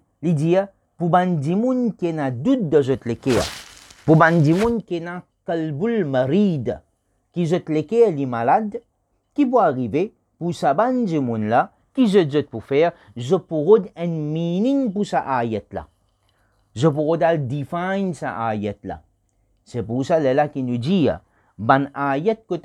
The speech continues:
Allah lui mentionné dans le Coran, qui nous appelle ban mutashabihat,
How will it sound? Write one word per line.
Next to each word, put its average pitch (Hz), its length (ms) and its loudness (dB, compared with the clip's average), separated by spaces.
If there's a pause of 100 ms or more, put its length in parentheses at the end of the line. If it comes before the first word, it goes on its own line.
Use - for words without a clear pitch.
(100)
Allah 135 340 -2
lui 147 160 -4
mentionné 135 720 -4
dans 117 140 -2
le - 40 -8
Coran, 123 480 -4 (300)
qui 151 140 -2
nous 147 80 0
appelle 156 300 0
ban 127 140 0
mutashabihat, 127 1080 0